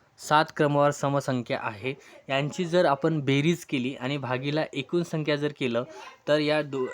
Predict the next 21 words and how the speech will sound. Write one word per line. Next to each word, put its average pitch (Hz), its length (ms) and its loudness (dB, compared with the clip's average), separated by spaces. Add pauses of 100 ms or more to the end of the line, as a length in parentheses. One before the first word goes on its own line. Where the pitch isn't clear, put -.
(180)
या 147 140 2
सर्व 151 260 -2
संख्यांची 147 520 -4
जर 147 180 -4
बेरीज 135 400 -4
केली, 131 240 -6
तर 135 80 -10
या 143 120 -2
सर्व 147 260 -4
संख्यांची 139 480 -10
बेरीज 135 300 -6
किती 156 260 -4
होते? 131 300 -2 (1400)
तर 139 80 -4
यांची 139 260 -2
बेरीज 147 280 -2
होते 135 280 -4 (200)
चौऱ्याऐंशी 139 640 -4 (560)
भागीला 131 360 0
सात, 139 320 0 (500)
तर 139 160 0